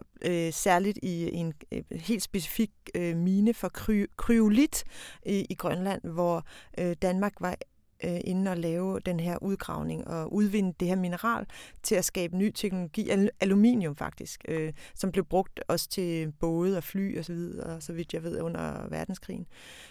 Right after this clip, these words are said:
Så, øh, den historie, øh, har ikke været noget, der har været sådan offentligt kendt før. Hun som kunstner går ind og graver de her dokumenter frem, og både viser nogle af de, øh, historiske arkiv, øh, detaljer og breve,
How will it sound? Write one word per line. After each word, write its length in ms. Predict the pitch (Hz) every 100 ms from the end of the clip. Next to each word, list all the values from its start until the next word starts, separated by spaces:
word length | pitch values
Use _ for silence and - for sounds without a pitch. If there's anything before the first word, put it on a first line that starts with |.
| -
Så, 220 | - 208
øh, 500 | 196 185 180 175 170 - - - - - -
den 180 | 269 247
historie, 800 | 277 - - 262 233 202 160 143 - - - -
øh, 300 | 185 175 135
har 180 | 196 -
ikke 300 | 226 226 262
været 280 | 180 165 170
noget, 280 | 175 190 190
der 60 |
har 140 | 160 160
været 240 | 165 175
sådan 300 | - 165 165
offentligt 440 | - 180 214 180 -
kendt 260 | - - -
før. 380 | - 185 156 - - - -
Hun 380 | 196 - 233 233
som 200 | - 196
kunstner 480 | - 240 233 - 220
går 160 | 214 202
ind 200 | 202 208
og 80 | 196 -
graver 340 | - 180 180
de 140 | 185 202
her 100 | 196
dokumenter 460 | 185 175 196 214
frem, 240 | 202 196 208
og 100 | 196 -
både 320 | 226 254 254
viser 260 | 247 220 220
nogle 200 | 196 196
af 60 |
de, 260 | 185 175 170 - -
øh, 240 | - -
historiske 500 | 170 175 254 202 -
arkiv, 400 | - - 254 240 - -
øh, 200 | 180 170
detaljer 500 | 165 - 196 202 254 254
og 160 | 165
breve, 500 | - 170 175 185 247